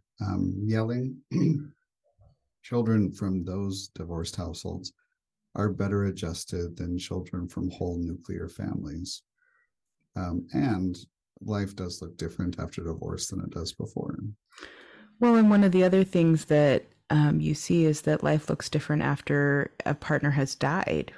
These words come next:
Speaker 2: right? We've taken a subsystem, um, and suddenly the subsystem isn't there. And, and then as a community or as a culture or as a family, we have to figure out how do we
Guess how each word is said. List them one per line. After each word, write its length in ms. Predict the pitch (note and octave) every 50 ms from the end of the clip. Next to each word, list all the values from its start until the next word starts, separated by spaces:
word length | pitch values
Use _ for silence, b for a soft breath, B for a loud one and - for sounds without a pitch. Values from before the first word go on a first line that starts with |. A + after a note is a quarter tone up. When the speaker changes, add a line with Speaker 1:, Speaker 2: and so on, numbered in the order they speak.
| - -
Speaker 2:
right? 280 | - A#2+ C3+ D#3+ F3+
We've 160 | - D#3 D3+
taken 320 | - - F3+ E3+ - D3+ D3+
a 40 | D3
subsystem, 880 | - - E3 D#3+ D3+ D3 - - D3+ - - - D3+ C#3+ C#3 C3+ C#3 B B B B B B B B B B _
um, 440 | - D3+ C#3+ C#3 C3+ C3 - - - - -
and 220 | D3+ D#3 D3 D3 C#3+
suddenly 840 | - - D#3 D3 D#3 D3+ D3 C#3+ C#3+ C#3 C#3 C#3 C#3 C3+ C3+ - -
the 60 | -
subsystem 680 | C#3+ - - D#3+ D#3+ D#3 - - D#3 D3 - - D3+ C#3+
isn't 280 | C#3 C3+ C3+ A#2+ C3 -
there. 360 | - E3+ F3 F3 E3+ E3 D#3
And, 200 | D3 C#3+ D3 - - -
and 140 | C#3+ C#3+ C#3+
then 180 | D3 C#3+ C#3+
as 200 | C#3+ C3 C#3 -
a 60 | C3+
community 760 | - - - - D#3+ D#3 D#3+ E3+ F3+ F#3 F3+ D#3+ D#3+ D3+ D3 C#3+
or 300 | C#3+ C#3 C3+ B2+ - -
as 180 | - C3 C#3+ C#3+
a 40 | C3+
culture 440 | - - - E3+ E3+ - E3 D#3 D3+
or 40 | D3
as 140 | D3 C#3+ -
a 40 |
family, 360 | C#3+ - - E3 E3+ F3 E3+ D#3
we 100 | D3 D3
have 160 | C#3+ C#3+ -
to 80 | -
figure 240 | C#3 - D3 C3 B2
out 100 | A#2 -
how 140 | - - D#3+
do 120 | D#3+ D#3+
we 260 | D#3+ D3+ D3 C#3+ C#3+